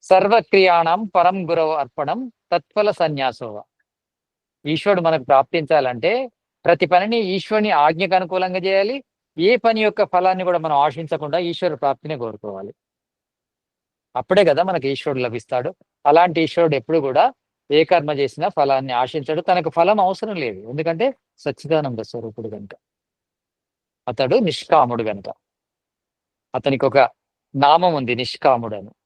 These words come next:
అంటే అతనికి ఎలాంటి కామము, కోరికలు ఉండవు. ఎందుకంటే అతడు సచ్చిదానంద స్వరూపుడు, ఆనందంతో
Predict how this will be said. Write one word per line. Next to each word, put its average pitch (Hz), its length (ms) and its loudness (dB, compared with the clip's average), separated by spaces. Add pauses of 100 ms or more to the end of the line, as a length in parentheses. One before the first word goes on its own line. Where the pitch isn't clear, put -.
(200)
అంటే 139 180 -2
అతనికి 127 300 -6 (180)
ఎలాంటి 131 340 0 (420)
కామము, 127 400 0 (100)
కోరికలు 123 420 -2
ఉండవు. 98 220 -14 (1160)
ఎందుకంటే 135 360 2
అతడు 160 240 2
సచ్చిదానంద 202 540 4
స్వరూపుడు, 117 260 -2 (300)
ఆనందంతో 202 680 2